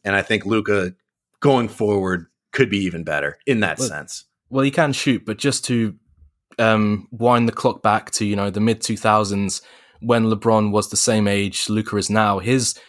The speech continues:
Speaker 2: mid-range shooting was in the mid thirties, and Luka's is at, like, forty-five percent. So yes,
Speaker 1: Yeah.
Speaker 2: like, you know, LeBron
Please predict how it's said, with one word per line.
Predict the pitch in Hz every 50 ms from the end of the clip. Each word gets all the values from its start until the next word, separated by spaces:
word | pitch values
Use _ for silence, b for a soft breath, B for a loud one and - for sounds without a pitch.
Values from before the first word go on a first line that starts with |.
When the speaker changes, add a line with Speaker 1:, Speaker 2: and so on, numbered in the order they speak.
| B B B
Speaker 2:
mid-range | 107 123 123 113 117 110 107 107
shooting | - - - 123 113 - - 104 98 98 98
was | 95 95
in | 104 98
the | 98
mid | 95 101 101 95 -
thirties, | - 104 98 95 90 - 87 82 90 - - - - b b b b b b b b b b _ -
and | 120 113 110 110 110
Luka's | 117 123 120 - 117 110 110
is | 107 101 110
at, | 104
like, | 95 101 95 -
forty-five | - - 110 85 95 - - 95 90 -
percent. | - - - 107 92 87 82 - - _ _ _ _ _ _ _ _
So | - - 123
yes, | 120 123 139 139 127 - - - -
Speaker 1:
Yeah. | 117 123
Speaker 2:
like, | 110 110 107 - - - _ _ _ _ _ _
you | - 131 120
know, | 107 95 95 101
LeBron | 104 113 120 107 131 143 143 139 131 127 123 120 -